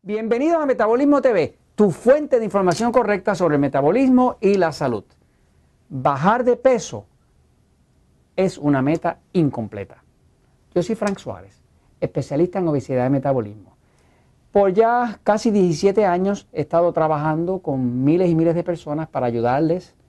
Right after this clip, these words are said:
en los centros Natural Slim y a través del libro El Poder del Metabolismo y a través del libro Diabetes y Problemas a adelgazar, mejorar la salud, mejorar el metabolismo, controlar la diabetes y mejorar todas sus condiciones de salud.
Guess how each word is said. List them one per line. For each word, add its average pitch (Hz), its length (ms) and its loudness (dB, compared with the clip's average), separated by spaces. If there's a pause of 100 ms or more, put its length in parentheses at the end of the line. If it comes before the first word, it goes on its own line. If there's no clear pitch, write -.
(160)
en 113 120 -16
los 104 100 -14
centros 135 320 -2
Natural 160 380 -2
Slim 151 280 -8 (320)
y 220 280 0 (120)
a 131 140 -2
través 131 420 0
del 139 460 -4
libro 143 200 0
El 165 60 -2
Poder 156 200 0
del 170 80 -4
Metabolismo 196 600 -6 (140)
y 190 160 2
a 156 120 2
través 131 360 -2
del 160 180 -4
libro 151 380 -2 (380)
Diabetes 131 460 -2
y 175 40 0
Problemas 180 460 -2 (120)
a 202 260 -2 (920)
adelgazar, 123 840 -4 (380)
mejorar 117 360 -2
la 104 120 -8
salud, 143 540 0 (300)
mejorar 120 400 -2
el 120 60 -2
metabolismo, 143 800 -2 (200)
controlar 120 480 -4
la 120 120 -4
diabetes 156 520 -4
y - 80 -14
mejorar 123 360 -6
todas 127 240 -6
sus - 140 -20
condiciones 120 480 -12
de 123 80 -8
salud. 110 300 -14